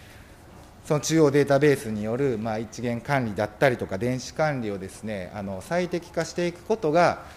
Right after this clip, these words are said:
中長期のやっぱり日本のこの水産業の発展に必ず寄与するんじゃないかなというふうに、まあ、私はも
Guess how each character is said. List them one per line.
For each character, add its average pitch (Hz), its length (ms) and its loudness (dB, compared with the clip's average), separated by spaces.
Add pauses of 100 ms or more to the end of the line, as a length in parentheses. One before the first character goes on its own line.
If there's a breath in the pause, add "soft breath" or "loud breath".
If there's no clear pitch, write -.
(120 loud breath)
中 190 160 0
長 233 240 4
期 170 100 -2
の 160 160 2
や 143 80 2
っ - 20 -8
ぱ 156 120 -2
り 151 40 -2
日 160 60 -2
本 170 160 -2
の 160 80 -4
こ - 80 -4
の 160 140 -2
水 165 160 -4
産 165 240 -2
業 131 100 -2
の 113 80 -4
発 139 320 -4
展 135 180 -2
に 131 120 -4
必 170 140 -8 (200)
ず 226 80 -8
寄 - 80 -4
与 214 160 2
す 190 60 -2
る 180 80 0
ん - 20 -2
じ 160 80 0
ゃ - 20 4
な 156 80 2
い 156 60 0
か 151 80 2
な 156 100 4
と 139 80 -2
い 135 120 2
う - 20 -2
ふ 131 60 -2
う 143 80 0
に、 175 100 -2
ま 156 80 -2
あ、 127 60 0
私 113 260 -4
は 101 160 -2
も 95 180 -6